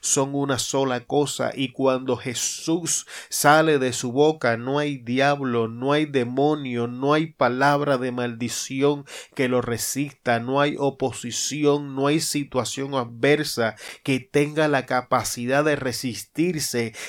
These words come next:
en contra de Jesús mismo. Pero para que esto acontezca,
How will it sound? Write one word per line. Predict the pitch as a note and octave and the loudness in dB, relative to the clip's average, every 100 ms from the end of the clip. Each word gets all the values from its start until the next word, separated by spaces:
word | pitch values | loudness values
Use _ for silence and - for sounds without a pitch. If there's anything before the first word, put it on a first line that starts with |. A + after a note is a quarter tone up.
| - | -6
en | C3+ B2 B2 | -6 -6 -10
contra | - D3 D3+ D3+ C#3 | 2 2 2 2 2
de | C3 A#2 | 2 0
Jesús | B2 A2+ D3 C3 | -2 -4 -4 -4
mismo. | C3+ C#3+ D3 C3+ A#2+ | -4 -6 -4 -4 -2
Pero | C3+ C3+ C3 | 0 0 0
para | C3 C3 B2+ | 0 0 -2
que | B2+ - | -8 -6
esto | - E3 F3+ - F#3 | -2 0 -2 2 2
acontezca, | E3 B2+ A#2+ A#2+ - E3+ E3 - A2 G2+ | 2 -2 -4 -8 -2 -2 -2 -4 -4 -4